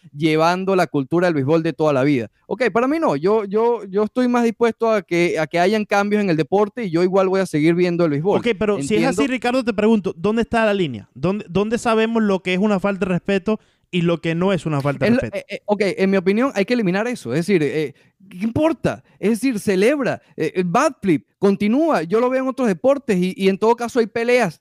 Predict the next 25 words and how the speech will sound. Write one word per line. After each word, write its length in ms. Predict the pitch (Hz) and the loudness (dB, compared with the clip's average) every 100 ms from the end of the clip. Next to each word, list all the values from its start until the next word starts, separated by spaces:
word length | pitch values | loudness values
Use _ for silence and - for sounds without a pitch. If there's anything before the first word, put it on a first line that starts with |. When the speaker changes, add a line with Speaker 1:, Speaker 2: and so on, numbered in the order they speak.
| _ | _
Speaker 1:
con 180 | 160 170 | 0 2
igualdad 300 | 175 170 180 | 2 0 0
de 100 | 226 | -2
condiciones 460 | 233 202 285 233 - | 0 0 0 -4 -6
y 120 | 247 | -4
ya. 220 | 311 190 - - | -4 -6 -12 -4
Yo 160 | 190 240 | -2 -2
quitaría 360 | 285 220 240 | -2 2 2
lo 120 | 247 | 2
de 60 | 220 | 2
la 120 | 180 | 2
línea 400 | 196 233 220 208 | 2 0 0 -2
de, 220 | 165 160 | 0 0
del 220 | 139 151 131 | 2 0 0
respeto. 420 | 151 202 190 165 | 0 -2 -2 -2
Que, 80 | 226 | -2
"Ay, 100 | 160 | -2
faltó 300 | 139 - 131 | -4 -10 -12
respeto, 380 | 110 127 - | -12 -12 -12
me 120 | 107 104 | -14 -14
faltó 240 | 113 - | -12 -4
Speaker 2:
O 80 | 170 | 0
sea, 120 | 254 | 0
Speaker 1:
respeto". 40 | |
Speaker 2:
tú 60 | 233 | 2